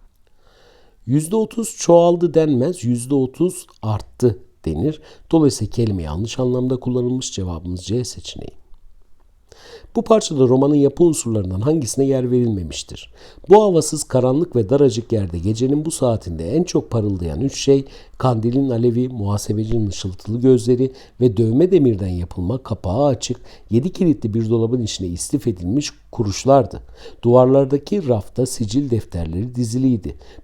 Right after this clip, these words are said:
Buna ek olarak senelerdir birikmiş çeşitli evrak, çengellerle asılmış torbalarda muhafaza ediliyordu.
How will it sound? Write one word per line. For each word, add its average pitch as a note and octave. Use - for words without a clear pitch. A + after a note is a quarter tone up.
Buna C3+
ek F3+
olarak B2
senelerdir A#2
birikmiş F#2
çeşitli G#2+
evrak, C#3
çengellerle B2+
asılmış F#2+
torbalarda F2
muhafaza A2
ediliyordu. E2+